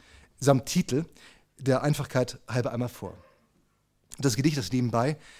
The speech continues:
spielt mit der bekanntesten japanischen Gedichtform, dem Haiku, in dem, äh, siebzehn Silben auf drei Zeilen angeordnet sind, also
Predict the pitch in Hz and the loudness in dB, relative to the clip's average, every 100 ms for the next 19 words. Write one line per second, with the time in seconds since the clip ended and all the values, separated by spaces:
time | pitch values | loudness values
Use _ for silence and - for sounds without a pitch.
0 | - - - 175 147 139 131 117 123 - | -20 -14 -6 -4 0 4 4 2 -2 0
1 | 160 175 - 127 110 127 131 - 127 117 | -2 -2 -2 -2 0 -2 0 0 -2 0
2 | 123 147 - 123 120 139 - - _ - | 0 0 0 4 4 2 -6 -20 _ 2
3 | 131 123 117 - 139 180 151 131 127 127 | 2 2 0 -2 -2 2 6 8 8 8
4 | 120 120 120 - - 156 - - 143 120 | 8 6 2 -6 0 0 0 0 0 2
5 | 151 135 120 - - 131 110 - 120 139 | 2 4 2 0 -8 -8 -4 -2 0 0
6 | - 123 117 123 131 127 113 123 117 135 | 0 0 0 0 0 0 -2 -4 -2 -2
7 | 143 120 117 110 | -2 -2 -4 -6